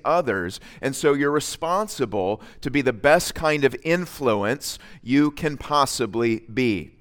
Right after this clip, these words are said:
I also want to remind you that when I give you these three points from Exodus four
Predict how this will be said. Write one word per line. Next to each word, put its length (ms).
I 140
also 360
want 160
to 40
remind 420
you 120
that 240
when 160
I 300
give 340
you 160
these 360
three 300
points 460
from 180
Exodus 480
four 460